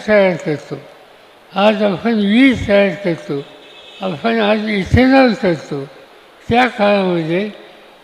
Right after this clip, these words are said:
रसग्रह, रसवंती ही चालवण्याचं काम आमच्या या भागाचे लोक मुंबई पुणे या भागामध्ये करत होते. बदल झाले, आधुनिकचा आधार घेऊन ते बदल झाले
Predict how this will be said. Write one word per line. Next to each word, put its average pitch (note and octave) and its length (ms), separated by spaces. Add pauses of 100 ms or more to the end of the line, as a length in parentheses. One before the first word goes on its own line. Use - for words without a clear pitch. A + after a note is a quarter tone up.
(400)
रसग्रह, G3+ 720 (160)
रसवंती A3 1200 (600)
ही C#4 200
चालवण्याचं A#3 800
काम F#3 380 (640)
आमच्या G3 360
या G#3 180
भागाचे F#3 720
लोक E3+ 260 (600)
मुंबई G#3 480
पुणे G3 560
या F#3+ 160
भागामध्ये F3 680
करत D#3+ 340 (120)
होते. - 240 (1080)
बदल F#3 360
झाले, G3+ 500 (880)
आधुनिकचा G#3 920
आधार F#3+ 320
घेऊन G3+ 420
ते G#3 160
बदल E3 440
झाले C3+ 340